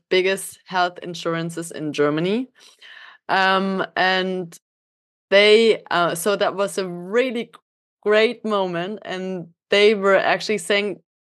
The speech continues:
to us that you know, they were saying, like, "We could now work with crazy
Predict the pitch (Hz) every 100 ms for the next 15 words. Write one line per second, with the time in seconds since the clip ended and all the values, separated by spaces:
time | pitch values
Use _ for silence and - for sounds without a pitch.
0 | _ - 190 170 175 175 - 165 156 135
1 | _ _ _ _ - 214 247 208 208 -
2 | _ _ 220 208 214 233 220 214 208 196
3 | 180 175 _ _ _ _ 233 302 339 -
4 | _ _ 196 175 202 208 190 196 202 175
5 | 170 - _ _ _ _ _ _ _ 190
6 | 202 190 190 170